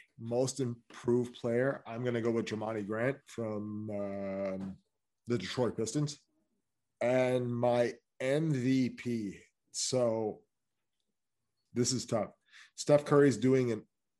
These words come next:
unbelievable job right now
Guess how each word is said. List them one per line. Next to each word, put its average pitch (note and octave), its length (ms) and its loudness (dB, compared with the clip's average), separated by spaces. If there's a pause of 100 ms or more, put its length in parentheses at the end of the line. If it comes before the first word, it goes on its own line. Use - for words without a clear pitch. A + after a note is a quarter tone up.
(120)
unbelievable A#2+ 1200 0 (760)
job A#2 340 4
right A2+ 180 2
now A2+ 240 -2